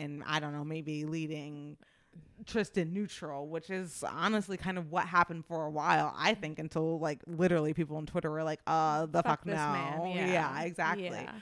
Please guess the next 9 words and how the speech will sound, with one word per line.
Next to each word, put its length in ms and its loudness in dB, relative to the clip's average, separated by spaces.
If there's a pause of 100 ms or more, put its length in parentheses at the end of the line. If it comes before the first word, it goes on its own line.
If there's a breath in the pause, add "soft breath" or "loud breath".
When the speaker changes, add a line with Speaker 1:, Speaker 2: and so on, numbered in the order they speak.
(300 loud breath)
Speaker 1:
But 500 6 (420)
Jason, 580 -2
like, 180 -10
talked 320 2
about 320 2
it 60 -2 (180)
and 240 -6
he, 220 -8
like, 220 -6